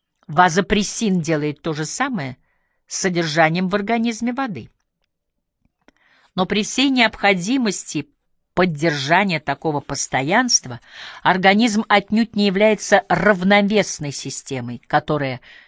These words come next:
в своём существовании лишь то и дело отклоняется от некоторого среднего положения – оставаясь всё время одинаковой. В нашей жизни существует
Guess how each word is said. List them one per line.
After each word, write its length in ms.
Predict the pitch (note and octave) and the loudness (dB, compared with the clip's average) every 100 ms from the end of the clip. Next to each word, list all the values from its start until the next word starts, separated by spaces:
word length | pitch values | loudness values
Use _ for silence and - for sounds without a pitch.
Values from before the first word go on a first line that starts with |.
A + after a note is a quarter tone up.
| _ - | _ -12
в 60 | |
своём 420 | - E3 E3 D#3+ | -6 2 2 2
существовании 960 | C#3 D3 - D3 - D3+ D3 D3 C#3 C#3+ | -4 -8 -8 -8 -6 -4 0 0 0 -4
лишь 320 | C#3 C#3 - - | -4 -4 -6 -2
то 200 | G#3 C#4+ | 4 4
и 240 | E4+ C#4 | 2 -4
дело 500 | B3+ E3+ D#3 C3+ C3 - _ _ - | -4 -2 -2 -2 -4 -10 _ _ 0
отклоняется 1300 | F#3+ F#3+ - D#3+ D3+ D3 E3+ A#3 D4 - - D#4 D#4 - - | 0 0 -4 0 0 0 2 2 0 -4 0 0 0 -20 -10
от 280 | - F#3+ - | 0 0 2
некоторого 600 | F3 G3 C#4+ - D4+ C#4+ | -2 2 0 0 -2 0
среднего 560 | D4 - F#3+ G#3+ A3 A#3+ | -2 -2 0 0 0 -2
положения – 720 | A#3+ A3 G#3 D#3+ D3 D3 E3+ _ _ _ _ _ _ _ - | -2 0 0 0 -6 -6 -10 _ _ _ _ _ _ _ -4
оставаясь 600 | E3+ F#3 - F#3 A3+ C#4 | 0 0 4 4 4 2
всё 260 | - - G#3 | -6 0 2
время 480 | F3+ E3+ A#3 D4 E3+ | 2 0 0 -2 -4
одинаковой. 840 | - G3 G3+ A3 D3+ - C#3 C#3+ - _ _ _ _ _ _ _ _ _ _ - | 0 2 2 2 0 -4 -14 -14 -18 _ _ _ _ _ _ _ _ _ _ -12
В 140 | D3+ | -4
нашей 340 | G3+ F#4 - D#4+ | 0 0 0 -2
жизни 340 | C#4 E4 D4+ | 0 -2 -4
существует 800 | - C4+ - B3+ - C4+ B3+ - | -6 -6 -4 -6 -6 -4 -6 -8